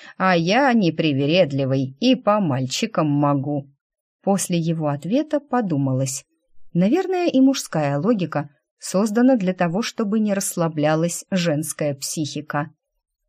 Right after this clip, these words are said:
Возвращаться в общежитие смысла уже не имело. Не пустят. А лазить по стенам ни сил, ни желания не было.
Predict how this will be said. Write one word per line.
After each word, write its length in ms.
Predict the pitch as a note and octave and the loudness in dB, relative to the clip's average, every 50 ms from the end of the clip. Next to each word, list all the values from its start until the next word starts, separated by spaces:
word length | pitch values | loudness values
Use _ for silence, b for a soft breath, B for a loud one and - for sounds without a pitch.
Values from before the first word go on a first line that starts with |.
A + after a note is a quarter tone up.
| _ - | _ -2
Возвращаться 720 | F#3 A#3 A3+ A3 C4+ C#4+ C#4 C#4+ - G4+ G4+ - - - | 0 0 2 2 2 2 2 0 -4 -6 -8 -6 -4 -4
в 80 | G#3+ G3+ | -2 -2
общежитие 680 | F3+ - - - E3+ D#3+ F#3+ C#4+ E4 - - D4 C#4 | -2 -4 -4 -4 -2 0 0 0 0 0 0 -2 0
смысла 460 | C4+ - - G3 G#3 A3+ - - F#3 | 0 -2 -2 -2 -2 -2 -2 -2 -2
уже 300 | E3 D#3 D3+ D3+ E3+ F3+ | -2 -2 -2 -2 0 0
не 260 | F3+ F3 E3+ E3 E3 D#3+ | 2 2 2 2 2 2
имело. 460 | D#3 D3+ D3 D3 C#3+ C#3+ C#3+ C#3 - _ _ _ _ _ - | 2 0 0 0 -2 -2 -4 -6 -8 _ _ _ _ _ 0
Не 180 | F#3+ F#3+ G3 F3+ | 2 2 2 2
пустят. 560 | F3+ - E3+ E3+ - - - C#3+ C3+ - - _ _ _ _ _ _ | 0 -2 -6 -6 -6 -8 -10 -12 -12 -12 -16 _ _ _ _ _ _
А 140 | - G3 F#3+ | 2 4 6
лазить 360 | F#3 F3 E3 D#3+ E3 D#3 - | 6 6 4 2 0 -4 -4
по 120 | - D#3 D3+ | -4 -6 -6
стенам 560 | - - - A#3+ D4+ D#4+ D#4 D#4 D4+ D4+ D4+ B B B B B B B | -6 -2 2 2 4 4 6 4 4 2 0 B B B B B B B
ни 160 | A#3 C4 D4 | 8 8 8
сил, 460 | D4 - - - D#4 E4+ F4 F4 F4+ _ _ | 6 4 2 2 2 2 2 0 -6 _ _
ни 240 | - G#3 G#3 G3 F3+ | 0 2 2 2 2
желания 680 | E3 D#3+ E3 D#3 D#3 E3 G3 A3+ G#3+ F#3+ E3+ D#3+ D3+ D3+ | 0 0 0 0 2 0 0 2 2 2 2 2 2 2
не 220 | D#3 D#3 D#3 D#3 | 2 0 0 0
было. 380 | D3 D#3 D#3 D#3 D3+ D3+ D#3+ | 0 -2 -2 -2 -2 -4 -4